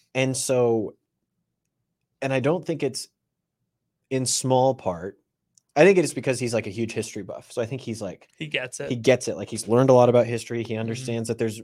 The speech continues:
Speaker 1: a deep history behind it. He went to Notre Dame. He's got a lot of cultural influences. So I think he's a unique case. But I also see a lot of people,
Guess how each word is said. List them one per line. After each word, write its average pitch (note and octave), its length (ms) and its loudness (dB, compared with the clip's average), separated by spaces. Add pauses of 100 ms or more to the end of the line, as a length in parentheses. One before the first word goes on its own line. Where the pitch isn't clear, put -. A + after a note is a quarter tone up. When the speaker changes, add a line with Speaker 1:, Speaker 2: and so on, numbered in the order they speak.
(320)
Speaker 1:
a A#2+ 100 2
deep A#2+ 300 -4
history B2 320 -4
behind G#2+ 340 -4
it. A2 40 -4
He F#2 80 -8
went G#2 160 -10
to A#2 80 -12
Notre A2+ 160 -4
Dame. G#2+ 180 -6
He's G2+ 120 -8
got A2 120 -2
a G#2+ 60 -4
lot G#2+ 100 0
of G2+ 80 -10
cultural A2+ 320 -4
influences. G#2+ 440 -10
So B2 80 0
I B2+ 40 2
think E3 140 0
he's A#2 120 -2
a A2+ 60 0
unique A#2 500 -2
case. - 440 -10 (580)
But F#3+ 120 6
I G3 80 6
also G3+ 300 2
see F3 220 0
a C3+ 80 4
lot A#2+ 140 0
of A#2+ 100 -10
people, A2 520 -6